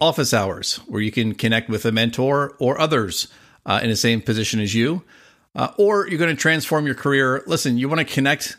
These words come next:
and learn from other market-, marketers like you,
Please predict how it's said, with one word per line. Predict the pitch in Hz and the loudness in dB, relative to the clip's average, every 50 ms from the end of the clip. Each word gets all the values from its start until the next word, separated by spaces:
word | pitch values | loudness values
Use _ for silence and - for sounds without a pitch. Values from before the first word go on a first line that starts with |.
| _ - | _ -4
and | 143 131 131 | -2 0 0
learn | 135 139 143 139 | 0 0 0 -2
from | - - 131 | -2 -2 0
other | 139 139 139 | 0 0 2
market-, | 123 117 120 127 127 - 147 127 127 127 - - | 0 0 0 0 -2 -2 -2 -2 -4 -4 -4 -2
marketers | 110 113 147 143 143 127 127 117 98 | 0 2 2 2 2 0 0 0 0
like | 110 107 131 165 156 - | 0 2 2 0 0 0
you, | 143 120 117 113 110 107 110 104 | 0 0 2 2 0 0 -2 -4